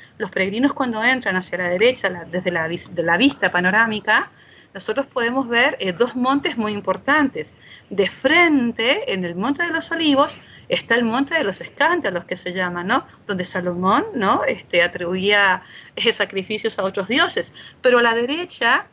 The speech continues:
es el Monte del Mal Consejo, donde se cree que el Sanedrín habría tomado la decisión de entregar a Jesús, ¿no? Un poquito por, por este, recoger esto, estos lugares de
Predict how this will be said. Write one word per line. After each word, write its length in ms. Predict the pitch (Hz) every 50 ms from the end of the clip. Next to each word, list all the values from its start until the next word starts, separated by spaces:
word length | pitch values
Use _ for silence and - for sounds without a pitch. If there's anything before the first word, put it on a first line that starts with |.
| _ _ _ _
es 140 | - 226 214
el 160 | 269 262 254
Monte 320 | 240 233 247 294 311 - 349
del 100 | 311 254
Mal 200 | 226 214 208 202
Consejo, 760 | - 185 185 180 - - 262 294 381 - - - - 147 - - - - - - _ _
donde 300 | 220 214 214 208 202 185
se 260 | - - 202 190 185
cree 380 | - - 320 330 277 214 185 -
que 80 | -
el 80 | 151 -
Sanedrín 680 | - - 240 277 311 339 349 311 311 311 302 330 - - - - _ _ -
habría 600 | 196 190 180 226 294 339 339 311 208 165 - -
tomado 380 | 196 180 208 254 269 220 180
la 140 | 170 165 165
decisión 640 | 185 226 277 - 311 294 - - 277 254 262 320 - - - - - -
de 160 | 185 220 254
entregar 400 | 277 269 220 190 180 180 170 175
a 60 | 175
Jesús, 400 | - - 170 - - 180 175 156 -
¿no? 280 | 180 170 185 214 294 311 -
Un 80 | 202 196
poquito 480 | 190 185 185 - 202 190 - 226 196 -
por, 260 | 202 190 180 170 - - - - - - - -
por 140 | - 185
este, 640 | 196 196 - - 220 202 196 190 185 175 170 170 - - -
recoger 680 | 190 190 190 180 196 180 - - 214 214 226 247 240 -
esto, 340 | 202 190 - - 208 202 -
estos 240 | - - - 208
lugares 460 | 190 202 185 180 185 185 196 208 196 196
de 360 | 196 185 180 180 175 175